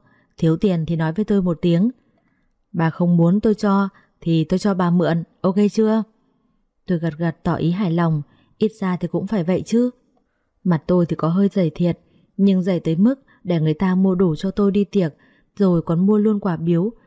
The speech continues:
thì tôi thật sự là không làm được như vậy. Nói chung, trong mọi mối quan hệ, dù là thân hay không thân, thì cũng nên rõ ràng một chút, có qua rồi thì phải có lại.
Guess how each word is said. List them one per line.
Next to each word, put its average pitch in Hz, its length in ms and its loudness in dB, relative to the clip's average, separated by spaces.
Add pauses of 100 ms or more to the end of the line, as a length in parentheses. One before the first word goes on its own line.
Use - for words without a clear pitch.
(160)
thì 165 360 2
tôi 175 120 2
thật 175 140 -2
sự - 260 -2
là 160 120 0
không 202 180 -2
làm 190 220 2
được 156 100 -2
như 196 200 2
vậy. 185 240 0 (640)
Nói 165 200 2
chung, 185 340 0 (420)
trong 175 220 0
mọi 170 140 0
mối 170 140 2
quan 202 220 0
hệ, 196 260 2 (340)
dù 175 180 2
là 160 140 0
thân 202 220 -2
hay 214 140 2
không 208 220 0
thân, 214 280 2 (340)
thì 175 160 0
cũng 165 240 0
nên 185 200 2
rõ 175 180 -4
ràng 190 240 0
một 165 180 0
chút, 254 180 0 (460)
có 160 140 -2
qua 190 340 0
rồi 175 140 -2
thì 170 140 -2
phải 170 200 -4
có 170 160 -4
lại. 208 280 0